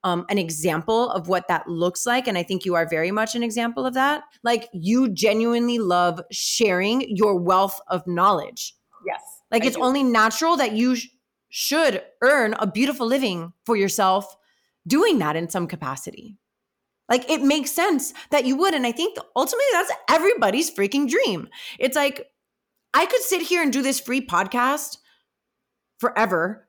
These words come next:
Speaker 1: because I genuinely love helping people through these podcasts, right? Ultimately, this is an energy exchange. You and I sitting here having this conversation is an energy exchange of ours. Like,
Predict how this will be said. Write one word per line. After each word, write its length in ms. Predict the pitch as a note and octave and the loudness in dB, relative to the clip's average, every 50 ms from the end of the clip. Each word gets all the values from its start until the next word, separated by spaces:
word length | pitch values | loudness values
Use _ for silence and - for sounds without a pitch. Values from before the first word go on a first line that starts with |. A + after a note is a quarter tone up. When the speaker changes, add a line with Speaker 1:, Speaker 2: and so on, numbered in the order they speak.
| _ | _
Speaker 1:
because 200 | - G3+ C4 A#3+ - - | -4 -2 -2 -2 0 0
I 120 | G3+ A3 | 0 0
genuinely 720 | A3 F#3 D#3+ G3 A3 A3 A3+ A#3+ B3 A#3+ A3+ G#3+ G#3 G3 F#3 | 0 0 0 2 2 2 2 2 0 0 0 0 0 -2 0
love 520 | F3+ F#3 F#3+ F#3+ F#3 F#3 F3 F3 - - _ _ _ _ _ _ _ _ | 2 2 2 4 2 0 -2 -6 -12 -18 _ _ _ _ _ _ _ _
helping 480 | - - A3+ A#3 A3+ - G3+ F3 D#3+ D#3 | -2 0 0 0 0 -2 -4 -4 -4 -6
people 400 | - - E3+ D#3 D#3 E3+ D#3 D#3 | -6 -6 -8 -4 -2 -4 -4 -4
through 280 | D#3 - F3 F3+ F3+ F3 | -4 -2 -2 0 0 0
these 260 | D#3 D#3+ E3+ E3 D#3+ | -2 -2 -4 -4 -4
podcasts, 800 | - - - A3+ C4+ C4 - G3+ E3 - F3 - - - - - | -6 -4 0 0 0 0 -2 -4 -6 -6 -8 -12 -14 -14 -8 -4
right? 300 | F3 E3 F3+ A3 C#4+ C#4 - _ _ - - _ _ _ _ _ - | -2 0 0 0 -2 -4 -10 _ _ -20 -20 _ _ _ _ _ 0
Ultimately, 800 | C4 D#4+ - G4 F4 D4 A3 - F#3+ G3 F3+ F3 G3+ A3+ - _ _ _ _ | 0 0 2 0 0 -2 -2 -4 -4 -4 -4 -4 -6 -8 -12 _ _ _ _
this 160 | - C4 B3+ C#4+ | -2 -2 0 0
is 100 | B3+ A#3+ | 0 0
an 120 | A#3 A3 | -2 -2
energy 420 | - G#3 A3+ C4+ C#4+ A#3 F#3+ F3+ | -2 -2 0 0 0 0 0 -2
exchange. 420 | D#3 D#3 - - E3+ D#3+ D#3+ E3+ D#3+ | -2 -4 -6 -8 -6 -6 -4 -2 0
You 120 | G#3+ B3+ | 0 0
and 120 | D#4+ E4 C#4 | 2 2 2
I 340 | G#3 G3 G#3+ A#3+ C#4+ D#4 | 2 0 0 0 -2 -4
sitting 300 | D#4 - - B3 B3 C4+ | -4 -4 -2 -2 0 0
here 160 | C4+ C4+ C#4 C4 | 2 2 2 0
having 240 | A3 F#3+ G#3+ A#3+ | 0 0 0 0
this 140 | B3 A#3+ A3+ | -2 -2 -4
conversation 640 | - - G#3+ G#3+ G#3+ G3+ G3+ - G3 F#3 - C#4 C#4+ | -4 -4 -2 -2 -2 -2 0 0 -2 0 0 -2 -2
is 180 | C4+ - A3+ G3+ | -2 -2 -2 -2
an 100 | A3+ G#3+ - | -2 -4 -4
energy 380 | G#3 G#3+ A#3+ A#3+ A#3+ B3 C4 | -4 -2 -2 -2 -2 -2 -2
exchange 420 | B3 A3+ A#3 - B3 A#3 A#3+ C4 B3+ | -4 -4 -4 -4 -4 -2 0 -2 -2
of 220 | - - G3+ G3 - - - | 0 0 0 0 -2 -2 2
ours. 460 | F3 G#3 A#3 G3 D#3+ - - - - - - - - - - | 4 4 4 4 2 0 -4 -10 -12 -14 -16 -18 -16 -6 0
Like, 220 | A3+ A3 G#3+ A3 | 0 0 0 -2